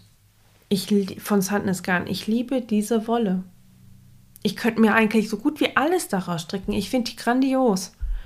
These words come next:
Da gibt's unglaublich schöne Farben. Ich find, ähm,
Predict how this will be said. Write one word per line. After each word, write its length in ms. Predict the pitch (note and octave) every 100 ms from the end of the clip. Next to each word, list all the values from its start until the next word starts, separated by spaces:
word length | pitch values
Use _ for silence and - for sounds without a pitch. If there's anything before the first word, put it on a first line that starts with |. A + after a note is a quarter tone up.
| - - -
Da 100 | G3+
gibt's 460 | G#3+ A3+ - - - -
unglaublich 600 | C4 B3+ G#3 G3 G#3+ D#3+
schöne 280 | G3+ F#3 E3+
Farben. 760 | - D4+ D#4+ D#4+ D#4 D4+ D#4 D#4 - _ _ _ _ _ _ _ - - _ _ _ _ _ _ _
Ich 200 | G3+ -
find, 500 | - F#3+ F#3 - -
ähm, 360 | F#3 F3 E3